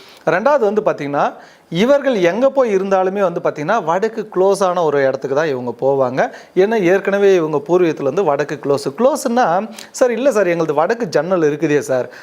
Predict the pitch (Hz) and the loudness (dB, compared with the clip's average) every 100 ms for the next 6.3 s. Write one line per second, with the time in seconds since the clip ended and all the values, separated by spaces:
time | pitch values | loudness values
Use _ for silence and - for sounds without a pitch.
0 | - - 170 233 226 185 202 170 147 139 | -8 -4 0 0 0 -2 -4 -2 0 0
1 | 120 120 156 233 233 165 165 190 196 160 | -2 0 0 0 -2 -2 -2 0 0 0
2 | 139 127 185 262 - - 170 220 247 226 | -2 0 -2 -4 -12 -2 0 0 0 -2
3 | 196 190 208 196 160 160 170 180 160 165 | 0 0 0 0 -2 -2 -2 -2 -2 2
4 | 190 147 139 - 208 180 151 147 151 160 | 2 2 -2 -6 0 0 0 -2 -2 -2
5 | 165 160 147 147 165 151 160 156 151 143 | -2 -4 -4 -4 -4 -4 -4 -2 -2 0
6 | 139 139 240 | -4 0 -2